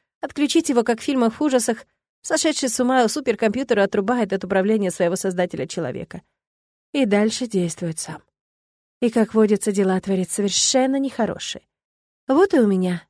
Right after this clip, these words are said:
подобная ситуация происходит, когда мой большой босс просто прикасается губами к коже шеи. Это ни на что не похоже.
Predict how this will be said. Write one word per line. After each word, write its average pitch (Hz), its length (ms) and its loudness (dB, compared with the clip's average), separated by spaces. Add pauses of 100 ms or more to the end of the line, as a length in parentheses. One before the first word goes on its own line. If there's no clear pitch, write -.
подобная 220 400 0
ситуация 208 540 -2
происходит, 185 600 -2 (400)
когда 247 320 4
мой 233 200 6
большой 214 420 4
босс 214 260 2
просто 214 360 2
прикасается 208 760 0
губами 180 380 -2
к - 240 -20
коже 165 260 -2
шеи. - 380 -8 (640)
Это 240 220 4
ни 247 100 8
на 247 160 6
что 254 240 2
не 240 120 4
похоже. 165 600 -6